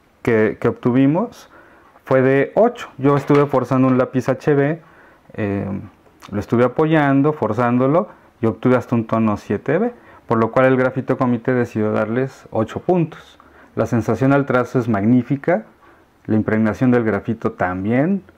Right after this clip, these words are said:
el difuminado lo tengo por aquí, son dos pruebas que hice,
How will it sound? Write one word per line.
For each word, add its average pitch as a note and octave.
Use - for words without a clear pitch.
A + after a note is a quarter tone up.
el A2
difuminado B2+
lo A2
tengo A2+
por C3+
aquí, E3
son A2+
dos A2+
pruebas A#2+
que E3+
hice, D3+